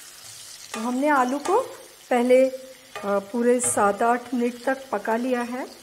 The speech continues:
और अब हम डालेंगे शिमला मिर्च और नमक डाल देते हैं। अ, तीन चौथाई चम्मच नमक डाल रहे हैं हम, या स्वादानुसार नमक ले लेंगे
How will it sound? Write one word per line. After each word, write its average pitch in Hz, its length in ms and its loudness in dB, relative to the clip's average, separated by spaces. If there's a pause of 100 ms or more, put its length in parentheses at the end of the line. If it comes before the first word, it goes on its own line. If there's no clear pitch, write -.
(220)
और 208 380 -4 (240)
अब 269 160 2
हम 330 180 -2
डालेंगे 247 600 -2 (560)
शिमला 254 280 2
मिर्च - 380 -20 (1800)
और 190 380 -4 (180)
नमक 277 300 0
डाल 302 180 4
देते 302 220 -2
हैं। 508 200 -2 (260)
अ, 220 140 0
तीन 320 360 -2
चौथाई 294 420 4
चम्मच 277 580 -2 (1300)
नमक 254 300 0
डाल 233 200 4
रहे 262 140 -2
हैं 294 80 0
हम, 311 180 -4 (320)
या 254 160 4
स्वादानुसार 262 680 2
नमक 302 320 -2
ले 302 100 0
लेंगे 311 300 2